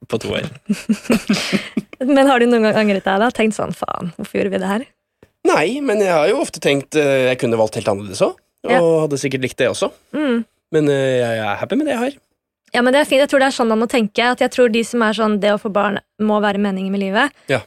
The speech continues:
Speaker 2: kan kanskje bli litt skuffa også.
Speaker 1: Ja.
Speaker 2: Fordi at det er fint med barn, og så er det fint med ikke barn også.
Speaker 1: Ja, det er akkurat det. Begge
Speaker 2: Ja.
Speaker 1: deler er bra.
Speaker 2: Ja.
Speaker 1: Ja.
Speaker 2: Men nå er vi stuck, begge to. Så
Speaker 1: Mm.
Speaker 2: nå blir det det.
Speaker 1: Hvis ikke vi er jævlige mennesker da,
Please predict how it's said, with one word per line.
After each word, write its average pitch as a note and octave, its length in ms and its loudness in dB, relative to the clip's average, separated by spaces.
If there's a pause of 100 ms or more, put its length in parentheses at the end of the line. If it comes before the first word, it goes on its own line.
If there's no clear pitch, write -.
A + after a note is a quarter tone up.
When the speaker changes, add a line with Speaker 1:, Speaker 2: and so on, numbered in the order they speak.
Speaker 2:
kan A#3 200 2
kanskje A3+ 240 0
bli G#3+ 120 2
litt G#3+ 120 -2
skuffa F#3 580 -2
også. D4+ 300 2 (140)
Speaker 1:
Ja. C3 160 0 (680)
Speaker 2:
Fordi C4+ 180 4
at A#3+ 140 -2
det B3 100 4
er A3+ 300 2
fint A3 260 0
med A3 80 0
barn, C#4 220 2
og C#4 80 0
så C4+ 120 2
er A#3+ 40 2
det A#3 80 0
fint G#3+ 240 -2
med G#3+ 240 0
ikke G#3 100 -6
barn F#3+ 240 -2
også. G#3 320 -2
Speaker 1:
Ja, G3+ 60 2
det - 20 4
er F#3+ 60 2
akkurat F#3+ 160 0
det. G3+ 120 -2 (140)
Begge F3+ 140 0
Speaker 2:
Ja. D3 60 2
Speaker 1:
deler C#3+ 220 2
er C#3+ 40 0
bra. F3 140 -4 (260)
Speaker 2:
Ja. C4 100 2 (160)
Speaker 1:
Ja. D3+ 100 -2 (760)
Speaker 2:
Men C4+ 120 0
nå C#4+ 60 4
er D#4 60 4
vi F4+ 60 4
stuck, - 220 -4 (140)
begge - 180 0
to. - 140 -6 (400)
Så C4+ 100 2
Speaker 1:
Mm. C4+ 60 0
Speaker 2:
nå C#4 120 2
blir D#4+ 140 2
det F4+ 80 2
det. A#3+ 140 0 (160)
Speaker 1:
Hvis E3 180 -4
ikke - 60 -10
vi B2 60 2
er A#2+ 120 0
jævlige A2 420 -2
mennesker A2+ 280 -4
da, D#3 100 -2